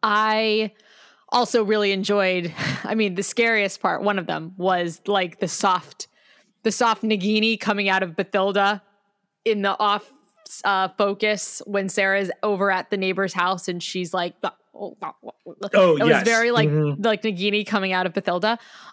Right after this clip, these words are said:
Speaker 1: Um, that was terrifying.
Speaker 2: Yeah.
Speaker 1: But again, it's just, like, subtle.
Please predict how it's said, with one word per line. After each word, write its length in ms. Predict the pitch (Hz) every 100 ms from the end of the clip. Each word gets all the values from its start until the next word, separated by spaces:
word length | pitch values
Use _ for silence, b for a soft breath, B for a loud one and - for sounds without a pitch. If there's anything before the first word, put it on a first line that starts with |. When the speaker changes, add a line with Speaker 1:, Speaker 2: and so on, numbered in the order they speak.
| _
Speaker 1:
Um, 540 | 208 202 185 180 180 180 _ _ _ _
that 220 | - 196 151
was 240 | 196 180
terrifying. 760 | - 165 165 - 117 87 110 185 -
Speaker 2:
Yeah. 140 | 269
Speaker 1:
But 40 | 262
again, 260 | 262 320
it's 160 | 262 -
just, 140 | 285
like, 200 | 269 226
subtle. 680 | - - 240 190 127 52 -